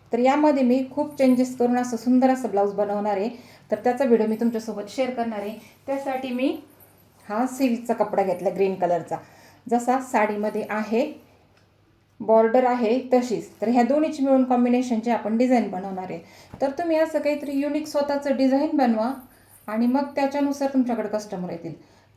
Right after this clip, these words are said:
जे सगळे शिवतात आपण ते नाही शिवायचं, त्यांच्यापेक्षा काहीतरी वेगळं, काहीतरी एखादा पॉइंट का होईना आपली ओळख सांगणारा त्यामध्ये असावा. त्यानंतर फिटिंग आणि फिनिशिंग,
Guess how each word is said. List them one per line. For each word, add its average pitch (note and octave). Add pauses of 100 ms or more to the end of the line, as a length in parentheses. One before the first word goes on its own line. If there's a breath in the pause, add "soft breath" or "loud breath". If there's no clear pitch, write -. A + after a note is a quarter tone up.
जे B3+
सगळे C4+
शिवतात C#4
आपण C4+
ते C#4+
नाही C4
शिवायचं, D#3+
त्यांच्यापेक्षा C4+
काहीतरी C4
वेगळं, A3+ (240)
काहीतरी D#4
एखादा C#4+
पॉइंट B3+
का C4+
होईना A3 (440 loud breath)
आपली C#4
ओळख C4+
सांगणारा G3+ (180)
त्यामध्ये G#3+ (160)
असावा. G3+ (600 soft breath)
त्यानंतर C4 (120)
फिटिंग B3
आणि G#3+
फिनिशिंग, G3